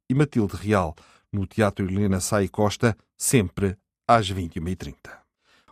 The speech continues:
O Centro de Artes e Espetáculos da Figueira da Foz recebe o espetáculo do Teatro Experimental de Cascais,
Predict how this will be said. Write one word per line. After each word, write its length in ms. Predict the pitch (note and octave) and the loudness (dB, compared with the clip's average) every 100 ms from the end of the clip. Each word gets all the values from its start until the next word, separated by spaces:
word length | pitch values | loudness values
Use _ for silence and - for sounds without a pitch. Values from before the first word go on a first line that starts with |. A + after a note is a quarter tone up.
| _ | _
O 80 | A#3+ | 0
Centro 420 | A3+ - A3+ F3 | 2 4 4 2
de 160 | C3+ B2+ | 0 4
Artes 220 | C#3+ - | 4 2
e 20 | |
Espetáculos 680 | B2 - A#2+ - C3 - G#2+ | -4 0 0 2 0 0 -4
da 80 | B2 | -4
Figueira 320 | A#2 A#2 A#2+ | -2 2 2
da 80 | G#2 | 2
Foz 340 | G2+ G#2+ G2+ F#2+ | -2 0 0 0
recebe 380 | G#2+ - A#2 | -4 0 0
o 20 | G2+ | 0
espetáculo 680 | - A2 - A#2 D#3 - G#2+ | -2 -4 2 2 2 0 -4
do 240 | G#2 G#2 | -2 -4
Teatro 320 | - B2+ C3 | 0 0 0
Experimental 480 | - G#2+ G2+ F#2 A#2+ | -6 0 0 2 2
de 80 | - | 2
Cascais, 580 | F#2+ - A2 A2 - | -6 -2 2 4 2